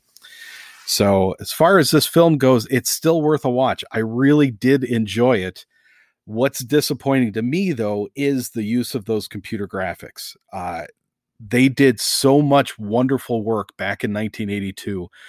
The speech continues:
making these demon dogs and beasts and aliens with all these little tentacles whipping all over the place. It was scary as hell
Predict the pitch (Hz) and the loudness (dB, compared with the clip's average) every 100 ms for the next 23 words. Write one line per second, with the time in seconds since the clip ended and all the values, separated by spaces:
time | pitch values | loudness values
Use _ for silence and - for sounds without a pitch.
0 | - - 107 113 - 110 104 95 - - | -20 -10 -2 -2 0 0 0 -4 -8 -16
1 | _ 101 123 123 123 113 95 101 113 110 | _ -4 4 6 6 2 2 4 6 4
2 | 101 101 85 82 _ 123 123 - 104 87 | 0 -6 -8 -12 _ 2 4 2 -6 -8
3 | 104 117 120 120 117 107 101 110 117 110 | -6 -2 0 0 -2 -4 -6 -4 -2 -4
4 | 101 110 98 - _ _ - 127 127 120 | -4 -4 -6 -8 _ _ -4 -4 -2 -4
5 | 101 92 117 123 113 113 110 113 107 123 | -6 -4 -2 0 2 2 0 -2 -4 -2
6 | 110 - - - - 139 143 131 - - | -4 -4 -14 -20 -8 -2 0 0 -2 -6
7 | - 127 135 135 117 - - 131 101 87 | -2 2 4 4 2 -2 -2 0 0 -4